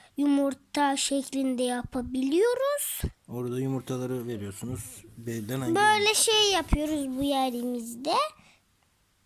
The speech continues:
Speaker 1: Yavrulama iğninde bakalım. Görev tamamlandı. İnşallah benim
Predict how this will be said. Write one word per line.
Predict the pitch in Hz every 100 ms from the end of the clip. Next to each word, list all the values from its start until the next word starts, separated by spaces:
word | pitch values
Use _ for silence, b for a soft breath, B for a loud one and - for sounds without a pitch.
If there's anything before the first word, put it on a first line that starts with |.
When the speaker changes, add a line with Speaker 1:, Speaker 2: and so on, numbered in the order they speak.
| _ _ -
Speaker 1:
Yavrulama | 277 269 277 285 269 262 254
iğninde | 233 233 226 226 240 320
bakalım. | 285 - 269 277 302 339 339 B B B B -
Görev | 269 294 311 339 330
tamamlandı. | 339 320 311 311 311 302 302
İnşallah | 311 - - 330 320
benim | 302 302 311 320